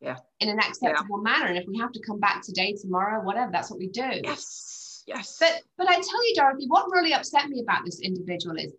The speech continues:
Speaker 2: we did this, we, we played this dance for three years. And it got to the point where when he turned up, my donkey would sort of look and go, "Oh, he's here."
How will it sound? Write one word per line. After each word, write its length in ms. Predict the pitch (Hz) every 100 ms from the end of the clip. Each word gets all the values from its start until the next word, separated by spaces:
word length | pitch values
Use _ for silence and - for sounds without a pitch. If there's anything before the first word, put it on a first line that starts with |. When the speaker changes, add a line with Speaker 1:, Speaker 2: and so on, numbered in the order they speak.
| 208
Speaker 2:
we 100 | 269
did 160 | 349
this, 140 | 466 453
we, 140 | 277
we 100 | 254
played 320 | 269 311 453 381
this 140 | 370
dance 320 | 247 240 262
for 80 | 220
three 300 | - 240 233
years. 640 | 220 247 208 151 - - _ _ _ _ _ _ _ -
And 100 | 220
it 100 | 208
got 180 | 196 269
to 60 | -
the 160 | 339 -
point 240 | 240 233
where 140 | 202 175
when 180 | 180 208
he 120 | 208
turned 400 | - 196 180 185
up, 180 | 175 -
my 180 | 165 165
donkey 400 | 165 175 180 156
would 140 | 160
sort 180 | - -
of 60 | 156
look 200 | 165 160
and 80 |
go, 220 | 151 151 143
"Oh, 40 |
he's 220 | 147 151 147
here." 240 | 123 120